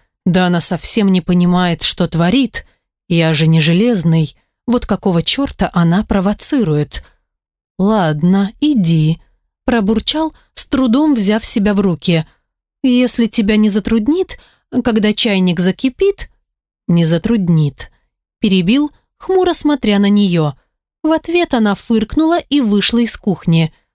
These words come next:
С одной стороны, какого черта я завелся с полоборота,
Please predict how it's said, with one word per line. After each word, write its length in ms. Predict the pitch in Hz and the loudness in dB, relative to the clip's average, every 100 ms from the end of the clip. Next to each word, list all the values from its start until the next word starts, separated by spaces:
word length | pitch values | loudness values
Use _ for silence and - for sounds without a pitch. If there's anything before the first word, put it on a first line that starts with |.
| _ | _
С 140 | - - | -4 -2
одной 340 | 160 160 170 | 0 0 0
стороны, 560 | - - 220 226 240 226 _ _ - | -2 -2 0 2 0 -4 _ _ -6
какого 380 | 220 - 202 214 | -4 -2 -2 0
черта 400 | - 262 - 220 | -2 -4 -2 0
я 120 | 208 | 0
завелся 640 | 196 208 269 226 - 165 | 0 0 0 0 -2 -2
с 80 | - | -2
полоборота, 840 | - 175 170 190 208 165 165 151 | -2 -2 0 0 0 0 -2 -4